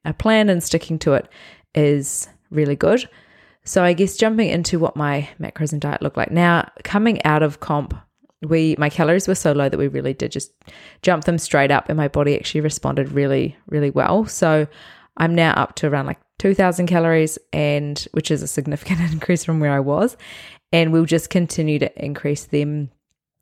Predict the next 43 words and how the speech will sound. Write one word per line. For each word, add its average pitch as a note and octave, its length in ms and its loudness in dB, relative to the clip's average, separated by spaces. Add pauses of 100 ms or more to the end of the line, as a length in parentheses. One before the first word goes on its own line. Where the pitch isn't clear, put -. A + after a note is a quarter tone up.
(140)
week F#3+ 220 4
over F3 180 4
week D#3 320 2
as D#3 180 0
my D3 120 0
body C#3+ 400 0 (100)
responds. F#3 560 -2
We D#3+ 120 0
kind D3+ 220 -2
of C#3+ 140 -6 (560)
increase F#3 380 2
my D#3+ 100 2
calories, D3 600 0 (180)
see - 200 0
how D3+ 140 0
my C#3 120 -2
body C#3+ 260 0
responds. D3 640 -4 (400)
The - 80 2
goal F3 240 2
is F3+ 100 0
obviously E3 320 0
to D#3 80 0
put - 280 -2
on D3 220 -2
body C#3+ 240 0
fat - 300 -2
and C#3+ 120 -6
body C#3+ 160 0
weight C3 420 -2 (920)
consistently - 760 -2
now. F3 240 2
So D#3+ 360 2 (460)
if F3+ 160 2
it D#3 140 0
jumps D3+ 380 0
up - 220 -6
dramatically D3 680 0
one C#3 260 0
week, C#3 300 0
then D3 200 2
we C#3+ 100 0
might B2+ 260 -2